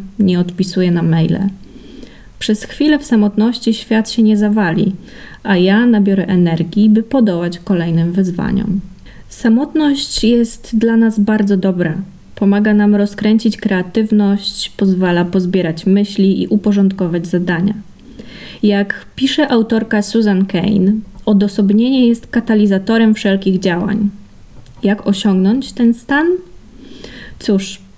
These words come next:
nie ma tu żadnych czarów. Nie ma potrzeby uczenia się medytacji, śpiewów czy tańca deszczu. Są tylko dwie główne zasady.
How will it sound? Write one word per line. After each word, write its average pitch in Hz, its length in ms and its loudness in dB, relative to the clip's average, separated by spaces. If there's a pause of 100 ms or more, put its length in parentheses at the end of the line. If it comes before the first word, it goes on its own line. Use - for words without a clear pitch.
(300)
nie 254 220 4
ma 277 120 2
tu 247 100 2
żadnych 214 400 2
czarów. 180 520 -4 (260)
Nie 208 200 4
ma 220 120 2
potrzeby 220 520 0
uczenia 180 360 0
się 180 140 0
medytacji, 190 800 2
śpiewów 185 680 0
czy 180 120 0
tańca 170 400 0
deszczu. 151 480 -4 (260)
Są - 280 0
tylko 240 260 0
dwie 233 460 2 (220)
główne 196 440 2
zasady. - 500 -4